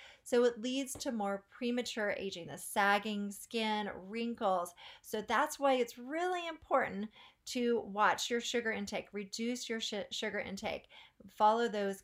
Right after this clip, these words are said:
clean sugar balancing practices that we talk about in the Clean Skin from Within book,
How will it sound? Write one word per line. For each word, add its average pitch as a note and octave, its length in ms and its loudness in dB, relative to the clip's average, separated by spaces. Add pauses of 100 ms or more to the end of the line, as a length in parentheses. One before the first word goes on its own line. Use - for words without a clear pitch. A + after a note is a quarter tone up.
(160)
clean B3+ 600 -2 (760)
sugar B3 380 2
balancing G#3 880 2
practices G3+ 640 -2
that - 140 -6
we G#3+ 100 -4
talk G#3+ 340 0
about G3 400 0
in G3+ 220 -2
the G3+ 80 -4
Clean G3+ 400 -6
Skin G3 360 -6
from G3 220 -6
Within F#3+ 360 -6
book, F3+ 200 -2